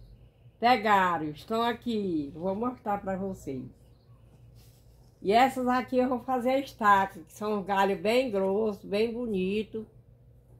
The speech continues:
Eu vou fazer estaca, bem facinho pra enraizar na areia grossa. Não aguar todo dia.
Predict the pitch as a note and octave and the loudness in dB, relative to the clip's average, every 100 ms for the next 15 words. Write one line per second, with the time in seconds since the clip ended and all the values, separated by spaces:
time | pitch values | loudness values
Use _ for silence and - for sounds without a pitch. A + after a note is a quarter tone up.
0 | - - - F#3 G3+ G3 G3+ G3+ G3 A3+ | -20 -20 -10 -4 -2 -2 0 0 2 0
1 | A3+ - D#3+ D3+ D3+ C#3 D3 G#3 B3 C4+ | -2 -2 -2 -2 -4 -4 4 6 6 4
2 | C4+ B3 B3 B3 A#3 A3+ A3 G#3 G#3 G#3 | 2 2 2 -2 -6 -4 -2 0 2 0
3 | F#3+ F3+ F3+ F3+ F3 F3+ G3 F#3+ E3+ E3+ | 0 -2 -2 -2 -2 -2 -2 -4 -2 -2
4 | E3+ E3+ F3+ - F#3+ F#3+ - - - - | -2 -4 -6 -10 -12 -12 -20 -20 -20 -20
5 | - - - - _ - - - G#3 B3 | -20 -20 -20 -20 _ -20 -20 -6 0 4
6 | B3+ B3 G#3+ A3 G#3+ G3+ G#3 F#3+ G3 E3 | 4 2 0 0 0 0 -2 -2 -4 -6
7 | F3 F3 F3+ F#3 F3+ | -8 -6 -4 -2 -4